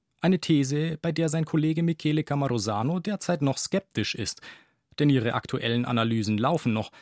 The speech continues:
Und bei nur zwanzig untersuchten Tafeln brauchen sie noch mehr Daten, die diese These stützen. An der generellen Bedeutung der Wachsschreibtafeln ändert das für Camarosano aber nichts. Der Altorientalist ist ihnen schon länger auf der Spur.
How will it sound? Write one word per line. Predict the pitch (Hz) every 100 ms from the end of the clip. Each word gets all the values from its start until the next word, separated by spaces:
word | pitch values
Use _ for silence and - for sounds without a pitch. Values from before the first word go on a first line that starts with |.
| - _ -
Und | 135
bei | 127 120
nur | 110
zwanzig | - 135 208 - -
untersuchten | 131 120 110 139 -
Tafeln | 120 110 104 143 147
brauchen | 135 131
sie | 127 135
noch | 127
mehr | 160 175
Daten, | 131 113 117 127
die | 127
diese | 117 113 117
These | - 127 123
stützen. | 127 - 190 - 101 - - _ _ _ _ -
An | 113
der | 107
generellen | 104 101 98 156 214 117
Bedeutung | 113 120 123 160
der | 170 160
Wachsschreibtafeln | 160 - 151 151 - 156 147 160 165
ändert | 156 151 -
das | 117 -
für | 147
Camarosano | - 151 156 151 139 131 135
aber | 127 123
nichts. | 139 131 - - _ _ _ -
Der | -
Altorientalist | 127 - 120 113 110 117 113 - 120
ist | -
ihnen | 120 107
schon | 110
länger | 110 160 110
auf | 104
der | - 110
Spur. | - 107